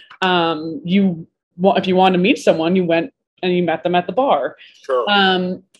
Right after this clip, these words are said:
Speaker 1: and I just really fell in love with bar culture and the community that bars can make. And that transferred into me working in that bar that I fell in love with.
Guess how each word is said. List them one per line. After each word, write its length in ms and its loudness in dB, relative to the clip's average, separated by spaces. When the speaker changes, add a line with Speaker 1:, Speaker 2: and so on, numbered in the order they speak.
Speaker 1:
and 340 2
I 100 4
just 160 2
really 160 2
fell 160 0
in 60 2
love 100 0
with 160 -2
bar 200 2
culture 520 0
and 280 -2
the 160 -4
community 720 0
that 320 2
bars 560 0
can 280 -4
make. 440 -4
And 200 6
that 260 4
transferred 640 2
into 240 0
me 220 0
working 380 0
in 160 0
that 200 -6
bar 360 0
that 100 0
I 140 2
fell 220 -2
in 60 -8
love 220 -6
with. 380 0